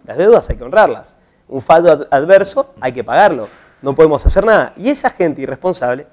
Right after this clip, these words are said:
es la que quiere volver a gobernar. Nosotros no queremos eso. Entendemos que es difícil, entendemos que cuesta un montón. A mí como empresario, yo no vengo del sector público, yo vengo del sector privado.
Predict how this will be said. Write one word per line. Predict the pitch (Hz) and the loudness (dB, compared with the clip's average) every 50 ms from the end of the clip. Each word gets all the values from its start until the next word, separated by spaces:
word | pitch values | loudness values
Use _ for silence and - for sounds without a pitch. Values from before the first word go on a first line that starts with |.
| _ | _
es | - 214 | -10 -6
la | 220 208 | -4 -4
que | 160 156 151 | -6 -6 -6
quiere | 190 196 | -4 -2
volver | 175 143 147 170 165 | -2 0 0 0 0
a | 135 | 0
gobernar. | 123 120 117 131 131 107 95 _ _ _ _ _ | -2 -6 -10 -10 -12 -12 -14 _ _ _ _ _
Nosotros | - - 214 202 185 | -12 -8 -6 -4 -2
no | 180 170 151 | -2 -2 0
queremos | 180 190 175 139 113 - | 0 -2 -2 -4 -6 -10
eso. | 101 - - - _ _ _ _ _ _ _ _ _ | -14 -20 -20 -20 _ _ _ _ _ _ _ _ _
Entendemos | - 151 135 120 147 151 190 226 247 208 170 | -8 -8 -8 -8 -8 -4 0 0 0 0 -2
que | - - 175 | -8 -10 -16
es | 147 | -16
difícil, | 139 120 - 156 151 - - 143 - _ _ - | -16 -18 -18 -20 -20 -20 -20 -20 -20 _ _ -20
entendemos | 127 120 120 131 175 196 202 180 | -20 -14 -12 -10 -8 -6 -8 -8
que | - - 107 | -10 -14 -12
cuesta | - 156 156 - - | -8 -8 -8 -8 -10
un | 123 117 | -20 -20
montón. | 117 120 131 143 135 139 - _ _ _ _ _ | -20 -14 -12 -12 -12 -12 -14 _ _ _ _ _
A | - - 131 | -6 -4 -2
mí | 160 202 208 | 0 -2 -2
como | 185 175 151 | -2 -2 -4
empresario, | 143 123 123 123 - 180 175 160 139 123 | -4 -6 -10 -4 0 2 2 2 2 -2
yo | 117 139 160 165 - _ | -4 -4 -4 -4 -6 _
no | 123 123 123 127 | -14 -14 -10 -6
vengo | 139 175 190 170 147 | -4 -2 -2 0 -2
del | 131 123 | -2 -4
sector | 113 - 123 110 - 131 127 117 | -6 -12 -16 -14 -12 -14 -12 -6
público, | - 170 170 139 120 113 123 | -2 -2 -2 -2 -2 -8 -14
yo | 113 135 | -12 -10
vengo | 143 151 147 135 | -8 -6 -4 -6
del | 117 | -6
sector | - - 117 131 139 139 | -8 -10 -14 -14 -14 -14
privado. | 135 123 120 123 117 113 113 117 | -12 -12 -10 -10 -10 -10 -12 -18